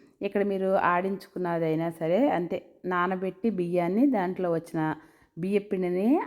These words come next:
ఆడి వేసుకున్నా కూడా మనకి బాగానే ఉంటుంది. ఇలా మెత్తగా ఆడించిన ఈ పిండి అయినా సరే మనకి చలిమిడి అనేది చాలా రుచిగా కూడా ఉంటుంది. మనం ఎప్పుడైతే నెయ్యిని వేసామో దీని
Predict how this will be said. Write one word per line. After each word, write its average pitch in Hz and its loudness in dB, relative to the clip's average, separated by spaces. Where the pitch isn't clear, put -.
ఆడి 170 0
వేసుకున్నా 180 -2
కూడా 165 2
మనకి 160 2
బాగానే 147 2
ఉంటుంది. 139 0
ఇలా 220 4
మెత్తగా 220 2
ఆడించిన 185 0
ఈ - -4
పిండి 170 -2
అయినా 160 -2
సరే 151 -2
మనకి 156 0
చలిమిడి 170 0
అనేది 160 -2
చాలా 160 0
రుచిగా 156 -2
కూడా 170 2
ఉంటుంది. 147 0
మనం 202 0
ఎప్పుడైతే 208 0
నెయ్యిని 185 0
వేసామో 180 0
దీని 180 -2